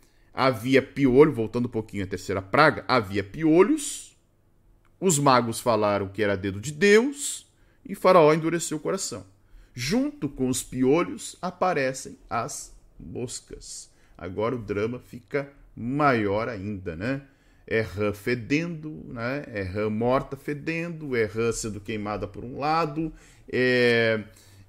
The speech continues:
é piolho nos animais, na... nas cabeças, é moscas para todo lado, tá? Então, essa quarta praga, ela ainda tem uma característica mais interessante ainda,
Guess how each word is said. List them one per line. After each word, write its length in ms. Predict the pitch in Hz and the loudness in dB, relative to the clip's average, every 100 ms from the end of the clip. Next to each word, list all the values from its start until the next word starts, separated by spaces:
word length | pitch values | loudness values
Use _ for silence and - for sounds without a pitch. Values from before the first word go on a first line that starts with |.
| - | -2
é 120 | 127 | -2
piolho 960 | - - 131 135 127 123 120 113 104 90 | -4 -8 0 2 4 4 2 -2 -4 -8
nos 420 | 110 123 120 117 | -4 -2 -2 0
animais, 640 | 117 117 147 165 175 147 | 0 2 4 6 4 2
na... 240 | 123 127 - | 0 -4 -6
nas 260 | - 120 - | -8 -6 -4
cabeças, 960 | 123 110 113 170 170 165 - 165 147 135 | -2 -2 0 2 2 0 -4 -2 2 4
é 80 | |
moscas 640 | 131 131 139 143 - 127 - | 4 4 4 2 0 -4 -4
para 340 | - 127 123 | 0 2 2
todo 480 | 120 - 127 117 120 | -2 -4 -2 -2 -2
lado, 680 | 120 117 131 160 151 170 180 _ - - - - | 0 2 4 2 -2 -10 -12 _ -20 -20 -20 -8
tá? 340 | 104 143 - | -2 -2 -4
Então, 520 | 117 - 127 147 180 - - _ _ - - - - - _ _ - | -12 -4 -2 0 -2 -12 -20 _ _ -20 -20 -20 -20 -20 _ _ -4
essa 380 | 123 143 160 | -2 0 0
quarta 720 | 139 - 117 113 123 117 - | -2 -2 0 2 2 -2 -10
praga, 960 | 92 - 85 92 120 156 107 104 85 - _ _ _ - - - | -10 -8 -4 0 2 0 0 0 0 -4 _ _ _ -20 -20 -8
ela 380 | 98 104 123 - | -2 2 2 0
ainda 560 | 110 104 120 156 160 | -2 -2 -4 -4 -4
tem 300 | 143 - 123 | -4 -4 -2
uma 160 | 143 131 | -2 -2
característica 840 | - 113 - 92 104 - - 139 - | -2 -4 -4 -8 -6 -8 -6 -8 -6
mais 640 | 117 120 127 139 160 170 | -4 0 4 6 6 4
interessante 760 | 135 - 98 92 - 80 87 - | -4 -6 -8 -8 -12 -14 -16 -16
ainda, 400 | 71 - - | -16 -16 -18